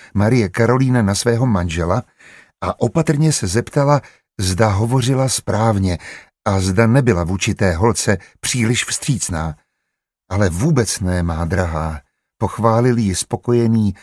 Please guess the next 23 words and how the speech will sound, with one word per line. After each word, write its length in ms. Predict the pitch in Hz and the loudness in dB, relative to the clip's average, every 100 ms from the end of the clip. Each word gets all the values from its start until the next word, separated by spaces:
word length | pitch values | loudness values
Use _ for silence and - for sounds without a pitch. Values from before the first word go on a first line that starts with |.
| _ | _
Filip 360 | - 120 104 - | -2 0 2 2
Josef 340 | 101 92 92 | 0 0 -2
Kinský. 680 | - 90 87 - - 90 82 - - - _ _ - | -4 -6 -4 -6 -6 -6 -6 -10 -20 -20 _ _ -4
"Je 340 | 101 120 127 | 2 4 4
sice 380 | 107 120 - 101 | 4 2 2 0
smutné, 500 | - 123 139 113 92 | 0 -2 0 0 0
že 120 | 90 | 0
se 160 | - 87 | -2 -2
musíme 480 | 104 - 107 101 85 - _ - | -2 0 0 0 -2 -12 _ -12
k 80 | |
poddaným 580 | - 113 107 110 98 82 | -2 0 2 2 2 0
chovat, 400 | - 107 101 98 - - | -2 0 0 -2 -8 -4
jako 220 | 104 95 | -2 0
by 140 | 87 95 | 0 0
nám 220 | 95 90 | 2 2
byli 220 | 95 90 | 0 2
rovní, 460 | 101 120 95 85 82 - - _ _ | 0 0 0 -2 -6 -12 -20 _ _
ale 220 | 95 98 101 | 0 2 4
my 280 | 131 180 | 4 4
Vilemínu 560 | 151 165 170 170 170 165 | 4 2 4 4 2 2
potřebujeme. 800 | - 147 - 95 82 80 80 82 - _ _ _ _ _ - | 0 -4 -2 -4 -2 -6 -6 -8 -14 _ _ _ _ _ -2
Alespoň 600 | 131 147 143 - 139 127 | 2 2 0 -2 0 2
zatím. 600 | 98 92 - 73 73 | 0 -4 -6 -10 -10